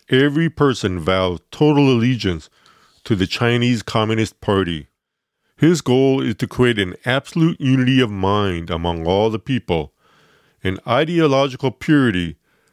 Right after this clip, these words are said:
that brings every person in line with the vision and dictates of the party. For context, let's look at some of the ways that Xi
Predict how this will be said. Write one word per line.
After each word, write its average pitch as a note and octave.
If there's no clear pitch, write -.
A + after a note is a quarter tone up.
that G#2
brings G#2
every A#2+
person A#2+
in A2
line F2
with G2+
the F#2+
vision G#2
and F2
dictates F2
of F2+
the E2
party. E2
For C3+
context, E3+
let's C#3+
look D#3
at C3+
some A#2+
of A2
the G2
ways G#2+
that G#2+
Xi E3